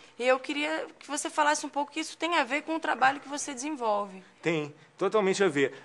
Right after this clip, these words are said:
Speaker 2: Excepcionalmente no caso do Wozzeck, isso acontece porque ela é uma peça inacabada do Georg Büchner.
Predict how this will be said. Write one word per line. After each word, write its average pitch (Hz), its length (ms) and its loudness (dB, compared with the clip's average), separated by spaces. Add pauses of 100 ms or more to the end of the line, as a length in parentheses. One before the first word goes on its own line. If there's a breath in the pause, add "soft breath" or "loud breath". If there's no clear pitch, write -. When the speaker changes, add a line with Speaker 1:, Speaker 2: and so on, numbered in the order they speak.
(340 loud breath)
Speaker 2:
Excepcionalmente 180 640 0
no 165 80 -4
caso 170 240 4
do 143 120 -4
Wozzeck, 143 680 2
isso 156 220 0
acontece 160 360 -2
porque - 300 -6
ela 156 160 4
é - 20 2
uma 156 140 2
peça 160 240 -4
inacabada 143 560 0
do 113 180 -8
Georg 127 300 0
Büchner. 127 460 -6